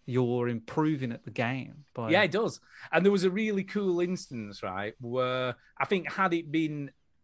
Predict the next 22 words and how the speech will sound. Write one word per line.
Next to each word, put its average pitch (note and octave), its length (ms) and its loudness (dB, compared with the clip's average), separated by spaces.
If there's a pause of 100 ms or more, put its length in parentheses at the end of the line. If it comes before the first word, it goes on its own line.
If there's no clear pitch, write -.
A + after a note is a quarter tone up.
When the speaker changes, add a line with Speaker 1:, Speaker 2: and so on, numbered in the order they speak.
(240)
Speaker 2:
earlier E3+ 400 6
in C#3 80 -2
the C3 80 -2
playthrough, D3 400 0
I G#2 60 -2
wouldn't D3+ 180 -2
have A2+ 80 -2
got G2+ 220 -2
through D#3 240 -2
it. F#2 200 -6 (480)
And F#3 100 4
it G3+ 60 2
was, F3 220 2 (100)
it, E3 260 -6
this G#3+ 220 2
game G#3 280 -2
does C3+ 160 -4
a C3+ 60 -2
really F#3+ 420 -4
good D#3 240 -4
job C#3 420 2 (100)
of, A#2+ 440 2